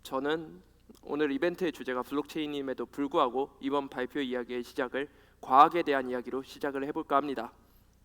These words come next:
이천십삼 년 한 해 동안 과학계에서 가장 핫했던 키워드는 바로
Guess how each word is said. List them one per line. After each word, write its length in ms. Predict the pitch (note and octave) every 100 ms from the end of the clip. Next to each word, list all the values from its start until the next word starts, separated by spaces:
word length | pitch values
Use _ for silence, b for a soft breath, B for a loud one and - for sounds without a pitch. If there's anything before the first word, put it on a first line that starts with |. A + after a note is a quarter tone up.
| _
이천십삼 680 | E3+ - C4+ C4 D4 - D4
년 480 | C4+ A3 G#3+ D3+ B2+ -
한 180 | - B3
해 60 | C#4+
동안 480 | C4+ F#3 E3 F#3+ - - -
과학계에서 760 | - D3 F#3 G#3+ F#3 D3+ B2+ - -
가장 500 | - B2+ D#3+ F3+ F3+
핫했던 540 | D#3+ G#3+ B3+ B3+ B3+ G#3+
키워드는 580 | G#3 F#3+ D3 C#3 D3 -
바로 320 | B2+ C3+